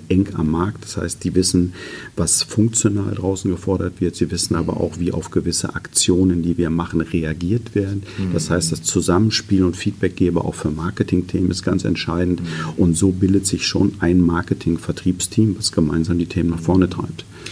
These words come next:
Speaker 2: Vielleicht bedient es auch ein Stück weit ohnehin schon Ihr Produkt. Also mit einer Rechnungswesenssoftware sind Sie, ich weiß nicht, in der wievielten Version inzwischen unterwegs?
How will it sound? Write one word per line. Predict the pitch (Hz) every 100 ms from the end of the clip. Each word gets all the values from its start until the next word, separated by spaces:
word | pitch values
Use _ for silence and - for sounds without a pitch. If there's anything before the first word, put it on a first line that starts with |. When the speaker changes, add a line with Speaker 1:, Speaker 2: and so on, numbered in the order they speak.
| - - - - -
Speaker 2:
Vielleicht | - 90 87
bedient | 98 107
es | 107 -
auch | 92
ein |
Stück | 95 110 -
weit | 92 92 -
ohnehin | 107 95 90 113
schon | 98 92
Ihr | 92
Produkt. | - 90 90 92 - 82
Also | 87
mit | 90
einer | 87 82
Rechnungswesenssoftware | 98 107 - 98 92 - - - 92
sind | 95 95
Sie, | 98 95
ich | 90 92
weiß | 92 90
nicht, | 92
in | 92
der | 90
wievielten | 98 98 92
Version | 90 87 90 98 117
inzwischen | 104 104 98 98
unterwegs? | 98 95 104 117